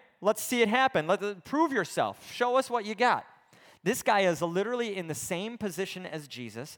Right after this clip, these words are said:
He's slowly dis-, he's slowly dying. He's, he's getting his punishment, yet he's insulting Jesus, questioning Jesus, testing Jesus, making demands. And if Jesus really is the king of the Jews,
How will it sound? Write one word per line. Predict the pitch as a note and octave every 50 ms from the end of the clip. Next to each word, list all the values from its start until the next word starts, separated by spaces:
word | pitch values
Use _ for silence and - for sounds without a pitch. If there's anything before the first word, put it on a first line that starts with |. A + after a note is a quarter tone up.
| _ - _
He's | _ - D#3+ D3+
slowly | - - - D3+ D3 D3+ F3 G3 G#3+ A3+
dis-, | A3+ F3+ G#3+ G3 D3+ - _ _ _ -
he's | D#3 E3+ D3
slowly | - - F#3 G3 G#3+ A#3 A3+
dying. | F3 E3+ C3+ C3 B2 B2+ D3 D#3
He's, | D3 D#3 E3+ D3+ - - - - _
he's | - F3 D#3+ C3+
getting | A#2+ F3 F#3+ G3+ A3+
his | A#3 A#3+ A3+ -
punishment, | - - C#3+ C#3 C#3 C3+ - D3+ D3+ E3 _ - - D#3
yet | - D3 F3 F3
he's | F#3 D#3+ A#2 - -
insulting | G#3+ A3+ A#3+ A3 - - C3 A#2 - - A2 G#2 G#2+ A#2 B2+ _ _ _ -
Jesus, | C#3+ C3+ F#3 G#3+ G3+ D3+ G#2+ E2+ B2+ - - - _ _ _ _ _
questioning | - - - G3+ A3 - - A#3 A3+ A3 G3+
Jesus, | - D3 D3 C3 D3+ D#3 C3
testing | - - F#3+ G3 - - A3+ G#3+ F3+
Jesus, | - C#3+ C#3 B2+ D3+ D#3 - - - _ _ -
making | D3 D#3 F3 F#3+ - A3 G3+
demands. | E3+ E3 E3+ D#3+ D#3 D3+ C#3 A2+ F2 - - - - _ _ _ _ - - - -
And | - D#3+
if | E3+ E3
Jesus | B2 D3+ G3+ A3 F#3+ G#3+ F#3 -
really | D3+ E3 F#3 G3 G#3+ G#3+
is | G3+ F3 C#3+
the | D#3+
king | D#3+ - - F#3 F3
of | D#3 C#3+
the | C#3+
Jews, | C3 C#3+ E3+ F#3+ D3 A2+ A2 C3 D3 - -